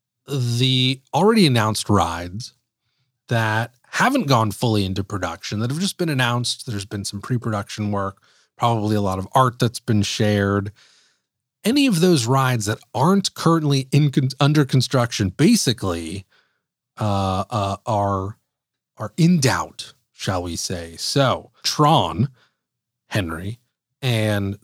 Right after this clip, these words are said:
the Moana experience that are going, that's going on at Epcot, obviously, uh, Guardians of the Galaxy, Operation Rewind that's going on at Epcot that is pretty much ready to go at this point. Those are all safe.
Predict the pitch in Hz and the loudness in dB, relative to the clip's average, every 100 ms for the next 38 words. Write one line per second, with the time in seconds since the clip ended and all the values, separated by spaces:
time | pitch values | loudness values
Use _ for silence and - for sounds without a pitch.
0 | - 113 117 123 131 123 117 - 127 127 | -2 0 2 2 2 0 -2 -2 0 2
1 | 107 95 - 104 107 98 123 107 - 120 | 0 -2 -4 -2 -2 0 -2 -2 -2 0
2 | 117 98 95 95 87 - 95 98 113 104 | 0 -2 -4 -8 -8 -4 0 2 2 0
3 | - 98 95 98 95 92 92 104 117 110 | -2 -2 -2 0 -2 -4 -6 -8 -2 0
4 | 113 107 101 98 98 104 107 - 104 92 | 2 0 -2 -4 0 0 0 -4 -6 -6
5 | 95 _ - 117 113 110 104 104 101 113 | -8 _ -4 -4 -2 -2 -2 -2 -2 0
6 | 120 104 92 95 104 113 98 92 87 85 | 2 0 0 -4 -4 -4 -2 -4 -6 -8
7 | - _ _ _ - 95 - 92 80 - | -14 _ _ _ -10 -10 -4 -4 -4 -8
8 | 85 - _ _ _ _ _ _ _ - | -12 -12 _ _ _ _ _ _ _ -8
9 | 120 101 98 - 101 107 101 92 92 120 | -4 -4 -6 -8 -4 -2 -4 -4 0 2
10 | 117 95 - 143 - 98 87 - _ _ | 2 0 -2 -2 -2 -4 -4 -10 _ _
11 | 160 247 196 123 - - 90 - - | 0 2 4 2 0 -2 -4 -8 -20